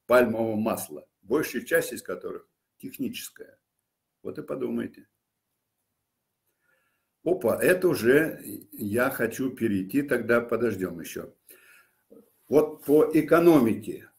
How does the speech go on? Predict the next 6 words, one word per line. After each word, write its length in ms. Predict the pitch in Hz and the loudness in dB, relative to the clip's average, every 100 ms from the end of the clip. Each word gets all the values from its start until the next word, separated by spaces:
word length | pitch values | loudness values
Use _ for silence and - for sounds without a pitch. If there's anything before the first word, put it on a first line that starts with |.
| _ _ | _ _
По 160 | - 123 | 0 0
экономике 680 | 135 147 165 202 180 127 120 | 2 0 2 2 0 0 0
надо 300 | 147 135 127 | 0 0 -4
сказать, 360 | - 123 127 | -2 0 0
что, 420 | 123 - 120 113 - _ _ - | 0 -2 -2 -2 -10 _ _ -6
э, 340 | 107 107 104 | -2 0 0